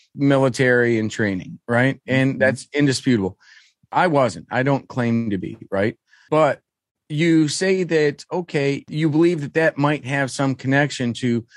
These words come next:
Speaker 1: in-, people's intuition. And a lot of this, uh, has been intuition. Some of it's resume,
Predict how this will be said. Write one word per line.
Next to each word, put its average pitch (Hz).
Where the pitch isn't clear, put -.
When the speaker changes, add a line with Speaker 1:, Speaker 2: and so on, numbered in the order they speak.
Speaker 1:
in-, 151
people's 135
intuition. 117
And 131
a 139
lot 190
of 147
this, 117
uh, 120
has 151
been 113
intuition. 107
Some 196
of 214
it's 185
resume, 110